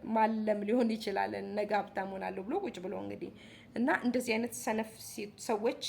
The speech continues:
ተደርጎብን፣ ተመትቶብን ይላሉ። የራሳቸውን ድክመትና የራሳቸውን ስንፍና ያሳያሉ ማለት ነው። እንደነዛ መጀመሪያ ቀድሞ ያልኳችሁ ሰዎች ይሄ ሁሉ ምልክት ይታይባቸዋል።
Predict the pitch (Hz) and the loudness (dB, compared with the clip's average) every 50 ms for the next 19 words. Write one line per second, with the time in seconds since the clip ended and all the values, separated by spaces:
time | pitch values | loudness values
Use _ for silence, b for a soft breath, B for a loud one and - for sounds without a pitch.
0 | - B B B B B B - 240 214 220 214 180 175 - 190 190 - - 269 | -8 B B B B B B -4 -2 0 0 0 -2 -2 -4 -4 -4 -2 -2 -2
1 | 294 285 - 214 202 190 220 - - - - - 185 180 - - - 202 180 180 | -2 -2 -2 -4 -2 -2 -6 -8 -10 -16 -8 -6 -6 -6 -4 -6 -4 -4 -2 -2
2 | 202 202 196 202 202 202 190 196 190 - 196 196 - - 196 190 180 220 214 - | -2 -2 -4 -4 -4 -2 -2 -4 -4 -4 -10 -8 -6 -8 -8 -6 -6 -8 -10 -8
3 | - 180 180 180 190 202 240 247 202 185 185 185 - 190 185 - 190 190 190 190 | -6 -6 -4 -4 -4 -4 -2 -2 -2 -2 -2 -4 -6 -8 -6 -6 -6 -8 -8 -8
4 | B B B B - - 226 208 208 208 - 185 190 180 170 170 165 170 - - | B B B B -10 -6 -4 -4 -4 -4 -6 -6 -4 -4 -4 -4 -6 -6 -6 -6
5 | - - - - - - - - - - - - - - - - 180 - b b | -8 -8 -6 -8 -8 -8 -10 -10 -10 -10 -10 -12 -14 -16 -14 -14 -14 -14 b b
6 | b b b b b b b b - 233 262 262 269 247 262 269 262 269 277 285 | b b b b b b b b 0 2 4 6 8 8 8 8 8 8 8 8
7 | 302 302 - - 220 226 185 180 - - 214 226 220 269 262 269 254 247 220 208 | 8 6 6 6 4 4 4 4 0 -4 -4 0 2 4 4 6 6 6 6 4
8 | 190 - - 208 214 226 220 190 190 190 190 190 190 190 190 - - - 196 185 | 2 2 0 0 0 0 0 0 0 -2 -4 -4 -6 -6 -6 -8 -8 -4 -4 -4
9 | 190 247 311 - - - - 262 - 285 294 302 320 254 220 196 185 180 - - | -2 -4 -6 -6 -8 -10 -10 -8 -6 -6 -2 0 0 0 0 -4 -6 -10 -10 -12
10 | - 190 196 190 196 180 - - - - - - - 214 98 208 - 180 - - | -10 -8 -6 -6 -6 -8 -10 -14 -20 -20 -20 -18 -12 -12 -12 -8 -6 -6 -6 -4
11 | - - - - 101 - - - 98 - - | -6 -8 -6 -6 -8 -8 -6 -6 -6 -6 -6